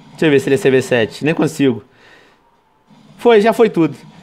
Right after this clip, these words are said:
Nem foi preciso usar o meu rei bárbaro. Esse, galera, esse é o poder dos dragões. Esse é o poder dos dragões. Meus dragões são épicos.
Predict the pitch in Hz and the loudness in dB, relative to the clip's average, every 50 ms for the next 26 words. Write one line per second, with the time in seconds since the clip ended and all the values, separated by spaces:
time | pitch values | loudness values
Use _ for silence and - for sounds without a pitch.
0 | - - - 202 247 240 240 247 240 233 226 214 208 - 233 233 208 208 202 175 | -12 -4 0 0 0 2 2 2 2 2 2 0 0 0 0 0 2 2 2 2
1 | 175 190 196 202 190 - - - - - - 175 180 180 196 196 196 190 185 180 | 2 2 2 0 -2 -6 -14 -20 -18 -8 -4 -2 0 2 2 4 4 4 2 0
2 | 180 160 190 185 170 143 156 151 147 147 - 127 120 - - - - - - 185 | 0 0 0 0 2 0 0 0 0 -2 -2 -4 -4 -6 -10 -16 -12 -4 0 2
3 | 214 226 214 - - 165 170 165 156 147 135 127 120 117 123 - - 185 196 202 | 2 2 2 0 -2 0 0 2 2 2 0 0 0 -2 -4 -4 -2 2 2 2
4 | 180 - - - 127 107 - _ - - - - - - 160 175 190 190 196 208 | 2 2 -2 -8 -10 -10 -12 _ -20 -20 -20 -20 -8 -2 0 0 0 2 2 0
5 | 190 147 139 175 190 196 190 175 - - _ _ - 135 160 165 151 180 185 175 | 0 0 2 2 2 2 2 -2 -6 -14 _ _ -6 -4 -4 -2 0 2 2 0
6 | 143 127 147 160 160 151 131 113 - - - - - _ _ _ _ _ - 180 | 0 0 0 0 0 -2 -4 -6 -8 -12 -18 -18 -20 _ _ _ _ _ 0 2
7 | 185 185 - - - 170 175 165 165 165 165 143 135 120 151 165 160 143 135 135 | 2 2 0 0 0 2 2 2 2 2 2 2 2 2 2 2 2 0 -2 -2
8 | 131 147 143 135 120 120 143 147 139 127 117 - - - - - - _ - 139 | -2 0 0 0 0 0 0 0 0 -2 -4 -6 -10 -18 -20 -20 -14 _ -2 0
9 | 151 143 160 160 151 135 151 165 156 - - - 170 160 139 - - - - _ | 0 2 2 2 2 2 0 0 -2 -2 -4 -2 -2 -2 -4 -6 -12 -20 -10 _
10 | - 127 147 160 165 - - - - 143 - - | -2 0 0 0 -2 -2 -6 -10 -10 -10 -6 -4